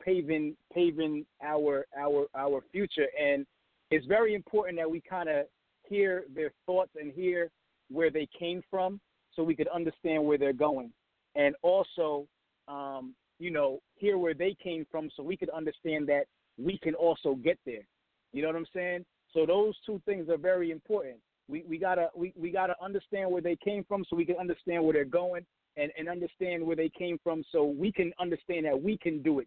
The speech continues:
too, right? Because that's the whole, the, the whole, um, you know, my whole mantra is always each one teach one. And, you know, one thing that you'll learn about people who have ever created anything successful, you know, when you talk to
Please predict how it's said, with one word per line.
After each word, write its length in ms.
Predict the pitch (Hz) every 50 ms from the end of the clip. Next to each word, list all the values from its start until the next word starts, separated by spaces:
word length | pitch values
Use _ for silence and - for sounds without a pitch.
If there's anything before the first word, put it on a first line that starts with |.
| - _ -
too, 240 | 233 247 175 127 - _ _ _ _ _ _ _ _ _ _
right? 220 | 131 143 156 165 156
Because 260 | 160 156 - 185 147
that's 200 | 131 180 214 - - -
the 80 | 190
whole, 460 | 160 170 185 190 185 185 180 180 165 135
the, 160 | 165 160 160 151 135
the 100 | 151 147
whole, 340 | 135 180 202 202 196 196 185 - 170
um, 300 | 165 151 147 143 143 147
you 80 | 175 175
know, 120 | 170 160
my 180 | 160 165 170 165
whole 300 | 156 151 180 190 185 175
mantra 560 | 165 170 175 175 170 165 - - 160 156 156 139
is 100 | 143 135 -
always 440 | - 165 165 170 165 160 160 160 139 - _
each 180 | - 190 160 - -
one 320 | 170 165 165 160 156 147 - _ _ _ _ _ _ _ -
teach 200 | 247 269 233 - -
one. 280 | 165 147 135 123 117 - _ _ _ _ _ -
And, 360 | 175 175 170 165 160 156 160 - _ _ _ -
you 120 | 175 196
know, 300 | 180 170 156 147 147 - _ _ _ _ _ _
one 260 | 131 143 208 285 311 233
thing 240 | - 285 285 277 254
that 120 | 247 240 202 - -
you'll 220 | 247 233 214 214
learn 220 | 226 226 226 220
about 280 | 208 175 185 185 175 - -
people 300 | - 226 240 - 240 220
who 100 | 185 202
have 100 | 180 160 - -
ever 240 | 202 208 202 208 185
created 440 | - - - 185 190 196 190 190 165
anything 340 | 180 185 185 - 196 190 175 -
successful, 680 | - 156 - _ - 175 165 - - - 190 180 196 - _ _ _ _ _ _ _ _ _ _ _ _ - _ -
you 120 | 156 160
know, 100 | 170 165
when 140 | 156 147 151
you 80 | 175 165
talk 260 | - - 175 165 -
to 100 | - 160